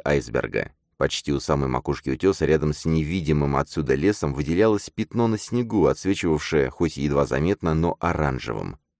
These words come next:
Эллен передала бинокль Салли, которая признала. "Похоже на то! Мы поедем вниз, а мужчины начнут поиски отсюда". Она развернула машину, смяв снежные ребра между колеями.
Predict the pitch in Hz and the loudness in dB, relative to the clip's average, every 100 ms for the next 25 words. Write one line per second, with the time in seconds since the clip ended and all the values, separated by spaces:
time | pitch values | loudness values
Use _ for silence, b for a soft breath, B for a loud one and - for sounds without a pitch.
0 | - 98 135 120 78 69 71 78 67 69 | -6 -2 0 0 0 2 4 2 0 -2
1 | - 53 - 92 104 98 - 71 71 65 | -4 -6 0 2 2 -4 -6 -2 0 0
2 | 65 76 64 65 57 50 50 _ _ _ | 0 -4 -4 -2 -4 -6 -10 _ _ _
3 | _ _ _ - 180 214 190 196 196 123 | _ _ _ 4 8 8 8 6 6 6
4 | 80 - 196 202 196 185 170 214 202 170 | 2 0 4 8 8 6 4 4 4 4
5 | 156 - 180 151 143 180 160 - 170 143 | 4 4 4 4 4 4 2 6 6 6
6 | 147 143 156 107 67 - _ _ _ _ | 4 4 4 4 4 0 _ _ _ _
7 | _ _ _ - 87 135 104 73 76 95 | _ _ _ -2 2 4 4 4 4 4
8 | 85 65 64 - 117 80 - 85 92 - | 4 4 0 -2 -2 -2 0 0 0 -2
9 | 82 82 71 67 64 90 80 64 67 67 | 2 2 2 0 2 2 2 0 -2 -2
10 | 58 - 65 65 60 52 50 50 | -4 -4 -4 -2 -4 -4 -6 -10